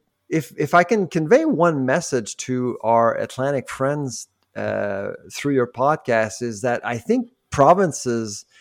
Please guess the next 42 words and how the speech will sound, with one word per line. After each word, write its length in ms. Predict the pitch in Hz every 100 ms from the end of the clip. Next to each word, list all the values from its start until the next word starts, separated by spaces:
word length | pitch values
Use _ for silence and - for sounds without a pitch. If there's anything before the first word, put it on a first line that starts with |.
| _ _ _ -
in 140 | 135
agriculture 500 | 147 135 135 156 151
would 160 | 135 135
need 200 | 160 143
to 100 | 127
work 280 | 135 143
together 360 | 127 117 127 120
more. 260 | 120 135 127
I 40 |
think 180 | 185 196
there's 220 | 143 -
something 380 | 160 170 165 131
that 140 | 120 -
we 80 |
can 140 | 131 127
learn 160 | 139 160
from 220 | 135 117
each 300 | 110 - -
other. 440 | 139 131 90 101 - _ _ _ -
And, 220 | 120 120 -
and 240 | 127 -
'cause 220 | 156 113
again, 440 | 151 139 196 160 135
we're 180 | 143 139
a 60 |
small 560 | - - 151 170 196 170
population. 800 | 147 131 131 120 170 147 117 117
We're, 420 | 123 120 117 113 -
we're 260 | 113 131 127
not 260 | 151 180
even, 320 | 160 135 123
well, 180 | 127 120
we're 140 | 120 120
three, 340 | - 160 151
not 320 | 113 131 190
even 220 | 180 139
three 220 | - 156 151
million 340 | 135 123 101
people. 520 | - 175 117 90 87 _ _ - - _
And 160 | - 135
we, 180 | 143 135 - - _
and 200 | 131 131